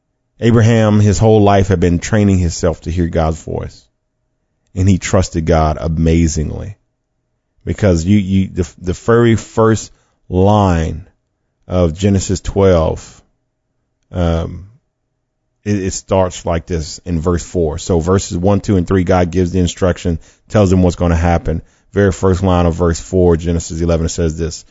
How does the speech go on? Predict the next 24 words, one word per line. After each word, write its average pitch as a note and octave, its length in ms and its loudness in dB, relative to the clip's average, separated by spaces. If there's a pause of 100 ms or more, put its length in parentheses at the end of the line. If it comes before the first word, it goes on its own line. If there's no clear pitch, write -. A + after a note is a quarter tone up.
(180)
"So - 280 -6
Abraham F2 1400 0 (280)
went." - 600 -8 (2500)
Abraham F2 500 2
went. - 420 -2 (600)
He G2+ 160 -4
knew G2 200 4
God. F2+ 400 0 (460)
He G2 140 -6
knew F2+ 120 2
God's D#2+ 280 -2
voice, - 500 -8 (340)
and - 120 -10
he E2+ 60 -2
trusted D#2+ 440 -4
God. - 300 -12 (420)
And, G#2+ 240 2
and F#2 100 0
for C3 300 2
that, F#2+ 360 0 (680)
his, - 400 -2
his, G#2+ 380 -2
his G2+ 200 -6
faith A#2 600 -2